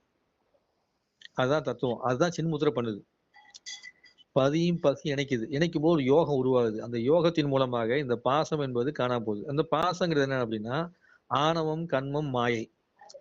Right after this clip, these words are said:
அதையும் பாருங்க, ஆணவத்தை அதிகமா வச்சிருப்பான். இது, அது நடுவிரல். மாயைங்கிறது மோதிர விரல், கண்மம்ங்கிறது துண்டு விரல். இந்த ஆணவம், கண்மம், மாயை, இதுல சில நேரத்துல என்ன சொல்லுவாங்கன்னா, இந்த ஆணவத்தையும் அழிச்சிடலாம்,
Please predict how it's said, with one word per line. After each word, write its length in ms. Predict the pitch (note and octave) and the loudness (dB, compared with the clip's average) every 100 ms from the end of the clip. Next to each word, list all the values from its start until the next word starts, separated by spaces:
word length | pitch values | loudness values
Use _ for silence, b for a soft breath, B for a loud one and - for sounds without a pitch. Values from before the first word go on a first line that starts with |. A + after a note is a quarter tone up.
| _ b b b - | _ b b b -2
அதையும் 340 | C#3 F3+ F#3 D#3 | 0 2 4 2
பாருங்க, 220 | C3+ A#2+ | 2 -2
ஆணவத்தை 440 | C3+ E3 D#3+ - D3+ | 0 2 2 2 0
அதிகமா 260 | C#3+ D#3 | 2 0
வச்சிருப்பான். 420 | C3+ - A2+ A2 - - | -2 -2 -6 -6 -10 -4
இது, 180 | C3+ D3 D#3 | 4 4 4
அது 140 | C3 | 0
நடுவிரல். 440 | C3+ C#3 B2+ A2 - _ _ _ _ B B B - | 2 2 2 -2 -8 _ _ _ _ B B B -8
மாயைங்கிறது 680 | C3 C3+ D3+ D3 C3+ B2+ F3 B3 _ - D#3 | 0 2 4 2 0 0 -2 -4 _ -6 -6
மோதிர 320 | B2+ C#3 B2+ | 0 0 0
விரல், 240 | A2 G2+ - - | -2 -6 -14 -6
கண்மம்ங்கிறது 560 | - E3 F3 D#3+ D3 C#3+ | -2 0 -2 -2 2 4
துண்டு 160 | C3 | 4
விரல். 220 | A2+ G2 - _ _ _ _ - _ _ _ _ - | 2 -2 -12 _ _ _ _ -20 _ _ _ _ 2
இந்த 120 | D#3+ C#3 | 2 4
ஆணவம், 380 | C#3+ E3 E3 E3 | 0 0 -2 -2
கண்மம், 400 | C#3+ C#3+ D3+ F#3 | -4 -4 -4 -2
மாயை, 300 | B2 A#2 A2+ - _ _ - | -2 0 -2 -8 _ _ -6
இதுல 300 | D#3 E3+ E3+ C3 C#3+ | 2 2 4 0 -2
சில 180 | E3+ C#3+ | -4 -4
நேரத்துல 260 | D3 D#3+ D3 | -4 -2 -2
என்ன 120 | C#3+ | -2
சொல்லுவாங்கன்னா, 460 | C3+ B2 A#2 A2 G#2+ C#3+ E3 | 0 0 0 -2 -2 -4 -6
இந்த 220 | C3 B2 A#2 D#3+ _ b b b - | -2 2 2 0 _ b b b -2
ஆணவத்தையும் 680 | A#2+ D3+ F#3 F3+ F3 F3+ D3+ | 2 2 2 0 0 2 2
அழிச்சிடலாம், 580 | D3 D3 C3 A2 A2 | 2 0 0 -2 -2